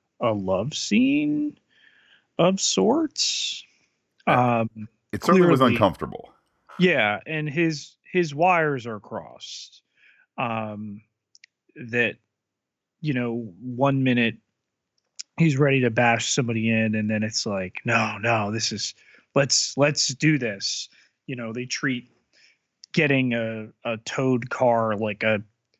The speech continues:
Speaker 1: special ops mission, and then it's, "Hey, I know a guy, let's rob a bank." That these somehow seem like good ideas.
Speaker 2: And that's kind of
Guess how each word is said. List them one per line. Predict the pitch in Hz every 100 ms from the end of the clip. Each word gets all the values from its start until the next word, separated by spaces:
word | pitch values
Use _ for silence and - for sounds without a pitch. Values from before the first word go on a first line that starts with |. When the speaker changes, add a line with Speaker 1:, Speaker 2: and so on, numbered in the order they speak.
| _
Speaker 1:
special | - - - 143 - 131 113
ops | 131 120 120 -
mission, | 117 123 117 - 120 113 113
and | 113 113
then | 123
it's, | 123 117 - -
"Hey, | 135 170 180 104 95 - - _
I | - 139 170
know | 165 123 127 156
a |
guy, | 170 220 226 160 123 107 101
let's | 113 175 180 -
rob | 131 113 120
a | 156
bank." | 214 208 127 107 - -
That | 160
these | 135 165 151
somehow | - 170 139 151 127
seem | 120 - 156 131
like | 120 117 104 - _ 127
good | 131 113
ideas. | 107 98 95 78 - - - - _ _ _ _ _ _ _ -
Speaker 2:
And | 104
that's | 104 113 -
kind | - 131 123 113
of | 110 92